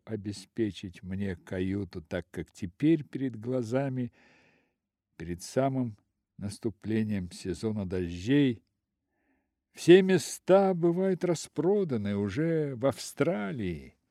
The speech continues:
и он должен сначала дождаться телеграммы из Сингапура. Но на следующий день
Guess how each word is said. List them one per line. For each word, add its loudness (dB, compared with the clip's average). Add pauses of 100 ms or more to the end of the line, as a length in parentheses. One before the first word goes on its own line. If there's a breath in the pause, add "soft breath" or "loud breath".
(540 soft breath)
и -4
он 4
должен 6
сначала 4
дождаться 2
телеграммы 4
из 0
Сингапура. -4 (2250)
Но 6
на 10
следующий 2
день 0